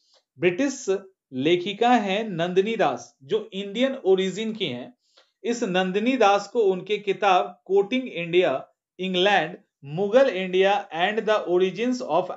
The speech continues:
empire के लिए दिया गया है। तो इस किताब से भी आपसे करंट पूछ-, क्वेश्चन पूछा जा सकता है कि कोटिंग इंडिया, इंग्लैंड, मुगल इंडिया and the origins of empire के लिए ब्रिटिश एकेडमी बुक प्राइज किसको दिया गया है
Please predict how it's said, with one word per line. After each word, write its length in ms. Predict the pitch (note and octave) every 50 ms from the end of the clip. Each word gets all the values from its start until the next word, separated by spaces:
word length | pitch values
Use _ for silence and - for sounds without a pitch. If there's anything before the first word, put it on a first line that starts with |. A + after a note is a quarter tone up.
| - D3+
empire 580 | D3+ E3 E3 - - E3+ F3+ F#3+ G3 G3 G3
के 120 | - F#3 F3
लिए 140 | F3 E3+
दिया 240 | D3+ C#3+ C#3 C3+ C3
गया 220 | A#2 A2 G#2+ F#2+ F#2+
है। 100 | F#2+ _ _ _ _ _ _ _ _ _ _ -
तो 60 | - G3
इस 160 | A3+ A3 -
किताब 440 | - G#3+ F#3+ - G3 F#3 G#3 A3+ A3
से 220 | - - A3+ A3
भी 180 | G#3+ A#3+ B3 A#3+
आपसे 340 | A3+ A3 A3 - A3+ A3
करंट 380 | A3 A3 G3+ G3 G#3 G#3 F#3+ -
पूछ-, 240 | - F#3+ F#3+ - - -
क्वेश्चन 320 | F#3+ F#3 F3+ - G#3 G3+
पूछा 260 | F3+ F#3+ F#3 - G3+ F#3+
जा 120 | F#3+ F#3+
सकता 360 | F#3+ G3 F#3 - - - F#3
है 240 | F3 D3 - - _ _ _ _ _ _ _ _ _ -
कि 120 | - A#3 A3+
कोटिंग 520 | - - F3 F#3 F#3+ F#3+ G#3+ B3 B3+ A#3+
इंडिया, 540 | G3 F#3 F#3 F#3+ F#3+ F#3 E3 E3 E3+ E3+ - _
इंग्लैंड, 520 | E3+ E3 D#3+ E3+ F3 F3 F3+ F3+ F3+ F3+ - D3
मुगल 400 | D3 D#3+ F3+ F3+ G#3 A#3 B3 A#3+
इंडिया 580 | - E3+ E3+ E3+ E3 E3 E3+ F3+ F3 - - - E3
and 260 | F3+ G3+ A3 A3+ G#3
the 200 | F#3+ F#3+ G3 D3
origins 400 | E3 E3+ E3+ D#3+ E3+ G#3 G#3+ G3+ - - -
of 140 | D3+ E3 E3 - - C#3
empire 440 | C#3 C#3+ - - F#3 G3 F3+ D3 - - _ _ _ _ _ _ _ _
के 140 | F#3+ G3+ G#3
लिए 200 | G#3+ A3 A#3 A#3
ब्रिटिश 380 | G3 E3 E3 E3 G#3 G#3+ G#3+ G#3
एकेडमी 420 | F3+ - F3 D#3+ D#3+ E3 G3 F#3+
बुक 300 | D3+ C3 D#3 D#3 - -
प्राइज 240 | D#3+ D3+ D#3+ E3 E3
किसको 320 | - C3+ B2 - F3+ F3
दिया 200 | F3 F3+ F3+ F3
गया 200 | F3 F3 F3 F3
है 180 | F#3 F#3 -